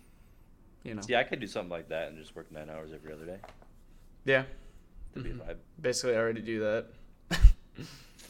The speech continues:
Speaker 1: You know?
Speaker 2: Yeah, same.
Speaker 1: That's how it is. From home, just eat, eat, br-, eat lunch at your desk. Still just doing stuff.
Speaker 2: Yep.
Speaker 1: It's usually how it is, but quote unquote lunch break.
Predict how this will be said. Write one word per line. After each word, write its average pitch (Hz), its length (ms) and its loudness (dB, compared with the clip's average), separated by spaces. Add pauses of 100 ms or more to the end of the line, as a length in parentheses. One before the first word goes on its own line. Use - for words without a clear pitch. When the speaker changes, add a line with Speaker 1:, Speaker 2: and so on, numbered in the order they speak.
(1600)
Speaker 1:
You - 60 -12
know? 113 180 -8
Speaker 2:
Yeah, - 140 0 (240)
same. 85 280 -8 (1900)
Speaker 1:
That's - 120 -16
how 104 120 -2
it 107 80 -6
is. 110 260 -6 (920)
From 151 220 0
home, 131 300 0 (160)
just - 200 -10
eat, 143 180 -4 (140)
eat, 139 300 -2
br-, 156 100 12 (140)
eat 156 180 4
lunch 127 280 -2
at 123 80 -2
your 131 80 -4
desk. 117 480 0 (680)
Still 131 360 0
just 131 360 -8
doing 131 240 2
stuff. 143 380 0 (800)
Speaker 2:
Yep. - 100 -18 (140)
Speaker 1:
It's - 100 -18
usually 127 180 -8
how 117 120 -2
it 117 80 -2
is, 123 180 -2
but - 380 -6
quote 127 200 -2
unquote 123 280 0
lunch 117 240 -6
break. 139 300 -6